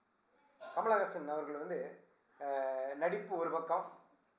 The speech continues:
அது தவிர டி வி நிகழ்ச்சி, இந்த பிக் பாஸ்னு ஒரு, ஒரு வீணா போன, ஒரு பாழா போன தமிழக,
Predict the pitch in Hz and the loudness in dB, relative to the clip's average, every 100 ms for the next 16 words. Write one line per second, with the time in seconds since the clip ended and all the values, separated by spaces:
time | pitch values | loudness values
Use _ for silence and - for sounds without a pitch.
0 | _ 160 208 202 196 180 147 - - 226 | _ 6 6 8 6 6 4 0 -8 -2
1 | 247 220 180 165 160 - 156 151 151 175 | 0 0 0 -2 -2 -8 -6 -4 -2 2
2 | 180 170 170 175 156 160 135 - - - | 6 6 4 0 0 0 -2 -6 -14 -20
3 | _ _ 160 139 151 180 170 156 160 147 | _ _ -8 -4 4 6 6 4 0 0
4 | 147 - 156 175 156 151 147 - - _ | 0 4 6 8 6 0 -2 -4 -14 _
5 | _ _ _ - 156 175 170 156 131 143 | _ _ _ -4 2 4 4 2 0 -6